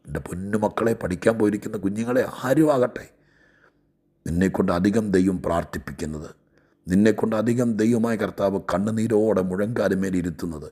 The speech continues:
എന്തെങ്കിലുമൊക്കെ കൊച്ചു കൊച്ചു വിഷയങ്ങൾ കാണും അതിൻ്റെ പുറകിൽ. നിന്നെ വേർതിരിക്കുക, ആരോ ആക്കാൻ, ആരോ ആക്കാൻ. യോസേപ്പിനോട് ചോദിച്ചാൽ പറയും, നമ്മുടെ ദാവീദിനോട് ചോദിച്ചാൽ പറയും, നമ്മുടെ എസ്തേറും രൂത്തും ഒക്കെ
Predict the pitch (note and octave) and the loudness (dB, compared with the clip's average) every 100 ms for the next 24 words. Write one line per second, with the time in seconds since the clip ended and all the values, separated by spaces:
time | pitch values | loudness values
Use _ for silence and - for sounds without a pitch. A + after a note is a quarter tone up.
0 | - D#2+ G#2+ C3+ D3+ D3+ D3 - G#2+ D3 | -8 -2 0 2 2 0 0 -2 0 2
1 | C#3+ C3+ B2+ A2+ C#3+ C#3 C#3+ C3+ C3 C#3+ | 0 0 -2 0 -2 -2 -4 -2 -2 2
2 | A#2 A2+ F#2 F#2 D#2+ - _ - - _ | 2 2 2 0 -2 -8 _ -20 -20 _
3 | _ _ _ - D#2+ E2+ F2+ C#2+ D2+ F2 | _ _ _ -10 -4 0 0 0 -2 0
4 | F#2+ E2 D2 D#2 - - _ _ _ - | -2 -4 -6 -8 -8 -12 _ _ _ -8
5 | D#2+ E2+ E2 D#2 - - D#2 - - - | -4 -2 -2 -4 -6 -4 -4 -4 -6 -6
6 | - _ _ _ _ _ _ _ _ _ | -10 _ _ _ _ _ _ _ _ _
7 | _ _ - D#2+ E2+ - - - - - | _ _ -6 -4 -2 -4 -8 -8 -8 -6
8 | - - - _ _ _ _ _ _ _ | -6 -8 -16 _ _ _ _ _ _ _
9 | _ _ _ _ - D2+ - - F#2+ F#2 | _ _ _ _ -2 0 0 0 -4 -4
10 | F2 E2+ - - - F#2 - - _ _ | -4 -4 -2 -2 -2 -6 -6 -14 _ _
11 | _ _ _ _ _ - F2+ E2 D#2+ G#2+ | _ _ _ _ _ -2 0 2 4 4
12 | A#2+ A#2+ A#2 G#2+ - - G#2+ G2+ - _ | 4 2 0 2 0 -2 -6 -8 -12 _
13 | _ D2+ D#2 E2 - F#2+ G2+ G#2 F2 F#2+ | _ -6 0 -2 -2 0 2 2 2 0
14 | F#2 G#2 - | 0 -4 -4